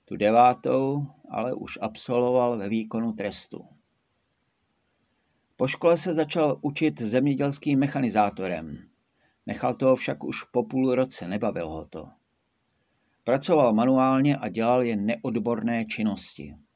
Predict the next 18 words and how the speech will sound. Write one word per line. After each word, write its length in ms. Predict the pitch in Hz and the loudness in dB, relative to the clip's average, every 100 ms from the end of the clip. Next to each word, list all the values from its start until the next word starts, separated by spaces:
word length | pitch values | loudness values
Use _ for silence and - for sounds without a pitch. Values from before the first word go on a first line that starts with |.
| _ _ _ _ _ _ _ _ | _ _ _ _ _ _ _ _
V 60 | - | -6
šestnácti 640 | 120 - 131 131 - 135 | -4 0 0 0 -2 -2
měl 240 | 127 117 | 0 0
první 340 | 110 120 123 120 | -2 -2 -2 -2
soudní 380 | - 113 107 95 | -4 -6 -4 -6
stání 720 | - 104 110 113 123 123 135 _ _ _ _ _ _ _ _ _ | 0 0 2 2 2 0 -2 _ _ _ _ _ _ _ _ _
a 200 | - - | -6 -4
od 180 | 131 - | -6 -4
té 220 | 95 95 | -4 -2
doby 280 | 104 107 123 | -2 -2 -4
se 180 | - 95 | -4 -10
s 180 | - | -8
občasnými 640 | 113 - 131 117 127 117 92 | -10 -6 -6 -4 -2 -2 -4
přestávkami 840 | - 110 - 117 113 - 120 117 | -6 -8 -4 -4 -4 -4 -2 -2
nacházel 540 | 104 - 120 113 107 | -2 0 -2 -2 -4
neustále 580 | 101 110 - - 107 120 | -6 -8 -10 -2 0 0
za 120 | 107 | -2
mřížemi. 600 | 104 107 98 85 73 73 | -4 -6 -8 -8 -10 -12